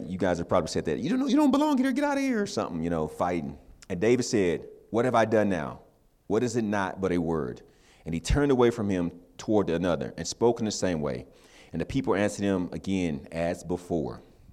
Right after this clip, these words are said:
When the words that David spoke were heard, they repeated them before Saul.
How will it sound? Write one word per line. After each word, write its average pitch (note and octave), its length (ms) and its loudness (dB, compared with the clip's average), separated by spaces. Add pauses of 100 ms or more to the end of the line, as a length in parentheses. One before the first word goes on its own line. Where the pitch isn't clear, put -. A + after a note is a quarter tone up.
(580)
When F2 200 -2
the D#2+ 100 -4
words A2 360 2
that F#2+ 180 2
David G#2 280 2
spoke - 360 2
were D#2 100 -2
heard, G#2 440 0
they E2+ 140 -2
repeated D3 520 -2
them A2+ 200 2
before F2+ 320 -2
Saul. - 480 -4